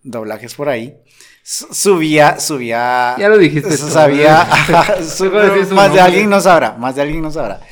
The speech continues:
Speaker 1: Subía videos, entonces yo lo que intenté hacer fue reaccionar a los videos que esta persona hacía.
Speaker 2: Las famosas reacciones.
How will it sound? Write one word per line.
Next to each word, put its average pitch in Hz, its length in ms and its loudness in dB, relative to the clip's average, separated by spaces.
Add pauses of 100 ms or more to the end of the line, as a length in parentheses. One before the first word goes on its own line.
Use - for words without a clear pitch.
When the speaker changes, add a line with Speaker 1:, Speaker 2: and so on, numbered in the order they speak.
(260)
Speaker 1:
Subía 131 340 -6
videos, 143 340 -2
entonces 135 340 -12
yo 139 140 -6
lo 160 200 -8
que 151 300 -12
intenté 127 460 -12
hacer 151 320 -12
fue 147 300 -12
reaccionar 143 1000 -6
a 156 80 -6
los 139 180 -8
videos 117 520 -14 (100)
que 113 180 -16
esta 107 260 -20
persona 95 380 -20
hacía. 156 300 -16
Speaker 2:
Las 147 240 -14
famosas 143 340 -8
reacciones. 143 720 -8